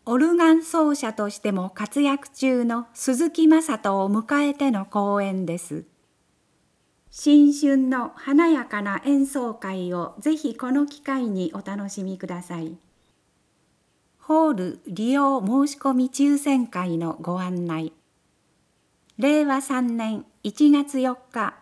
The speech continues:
月曜日十時から。対象期間、ホール、令和四年一月五日水曜日から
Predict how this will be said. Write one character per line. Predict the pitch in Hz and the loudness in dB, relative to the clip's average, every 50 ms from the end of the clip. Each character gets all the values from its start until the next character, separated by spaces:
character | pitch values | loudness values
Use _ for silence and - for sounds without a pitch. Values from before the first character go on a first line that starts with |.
| _ _ | _ _
月 | 196 185 214 226 226 - 311 | -6 -4 -4 -4 -2 0 2
曜 | 311 302 302 277 254 240 | 2 4 4 2 0 -2
日 | - - 165 165 - _ _ _ _ _ _ - | -4 -6 -8 -8 -8 _ _ _ _ _ _ -8
十 | 196 202 294 320 320 302 233 | 0 2 2 4 4 2 0
時 | 185 185 | -2 -6
か | - - 160 160 | -6 -8 -8 -6
ら。 | 160 143 - - _ _ _ _ _ _ _ _ _ _ _ _ _ _ | -8 -8 -10 -12 _ _ _ _ _ _ _ _ _ _ _ _ _ _
対 | - 269 294 311 320 | -4 0 2 2 2
象 | 302 - - 294 294 277 277 269 | 2 0 -2 -2 0 -2 -2 -6
期 | 277 - - | -10 -16 -10
間、 | - 240 226 190 175 165 151 - _ _ _ _ _ _ _ _ _ _ | -6 -6 -4 -4 -6 -6 -8 -12 _ _ _ _ _ _ _ _ _ _
ホ | - - 302 294 269 226 | -6 -2 0 2 2 0
ー | 185 | 0
ル、 | 160 156 143 - - _ _ _ _ _ _ _ _ _ _ | -4 -6 -8 -10 -14 _ _ _ _ _ _ _ _ _ _
令 | - 262 285 311 302 285 | 0 2 2 4 2 2
和 | 277 277 269 | 0 0 0
四 | 262 254 247 240 | 0 0 0 -2
年 | 240 226 220 220 208 285 - _ _ | -2 -4 -4 -6 -8 -8 -12 _ _
一 | - 208 - - 294 | -10 -6 2 4 6
月 | 294 294 277 277 285 262 | 6 6 4 0 0 -2
五 | 254 254 262 - - - | -2 -2 -4 -8 -12 -8
日 | - 247 226 202 - - | -6 -4 -4 -4 -6 -10
水 | - - - 277 302 311 330 311 | -14 -6 0 2 2 4 4 2
曜 | 320 311 285 247 | 2 0 0 -2
日 | 196 185 175 | -4 -6 -8
か | - 170 165 | -6 -6 -6
ら | 165 156 151 - | -4 -6 -6 -8